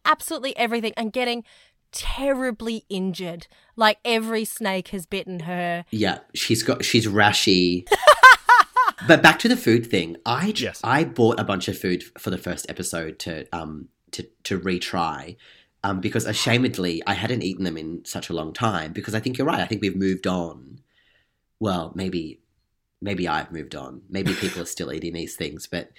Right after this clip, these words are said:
Speaker 3: Yeah.
Speaker 2: they weren't nice. Like,
Speaker 1: Okay,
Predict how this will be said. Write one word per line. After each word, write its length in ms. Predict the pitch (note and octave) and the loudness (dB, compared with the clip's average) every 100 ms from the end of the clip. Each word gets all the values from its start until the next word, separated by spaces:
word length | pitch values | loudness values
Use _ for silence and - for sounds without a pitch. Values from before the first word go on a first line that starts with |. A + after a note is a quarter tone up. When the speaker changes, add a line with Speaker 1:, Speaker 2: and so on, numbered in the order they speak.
| _ | _
Speaker 3:
Yeah. 160 | A2 G2+ - | -10 -10 -6
Speaker 2:
they 140 | B2+ | -4
weren't 380 | A#2 C3+ A3 - _ _ - | -2 0 -2 -6 _ _ -10
nice. 680 | G2+ G2+ E2+ - - - - - | -6 -6 -6 -8 -8 -8 -10 -4
Like, 220 | A#2 A#2+ A#2+ | 0 0 -2
Speaker 1:
Okay, 280 | B3 A3 | -2 -2